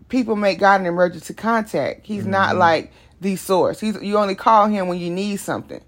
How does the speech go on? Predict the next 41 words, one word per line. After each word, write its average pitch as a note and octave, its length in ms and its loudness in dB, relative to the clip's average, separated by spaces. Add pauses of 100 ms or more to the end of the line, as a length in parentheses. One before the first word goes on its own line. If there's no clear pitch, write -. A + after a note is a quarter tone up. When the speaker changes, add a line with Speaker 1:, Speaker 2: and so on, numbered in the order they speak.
Speaker 2:
Yeah. G2 340 -8 (180)
Speaker 1:
Or F#3+ 160 4
when G3+ 200 2
you're G3+ 140 0
in G3 160 0
an F3+ 140 2
emergency F#3 520 2
situation. F#3 840 -2
And E3+ 200 -4
that, F3 180 2
that's G3 280 4
not G3+ 300 2
how, F3+ 480 4 (840)
that's G3+ 180 0
not G#3+ 300 4
how G#3 320 6
we G#3 140 -2
should F3+ 180 -8
treat C#4 240 -2
God. D3+ 300 4
That's, F3 240 -4
I G3 120 0
think G#3+ 200 -6
that G3+ 140 0
is E3 120 -2
so F#3 220 0
fair, G3 340 -2
so F3+ 280 -2
rude, F3 400 -4
especially F3 460 -6
how E3+ 140 -4
much D#3+ 300 -8
he's F3 260 -14
done D#3+ 260 -4
for - 160 -8
us. E3+ 320 0 (280)
Speaker 2:
Right. F#2+ 320 -8
Speaker 1:
So A#3 220 6
rude, E3 420 0
so A3+ 220 2
disrespectful. D#3+ 800 -4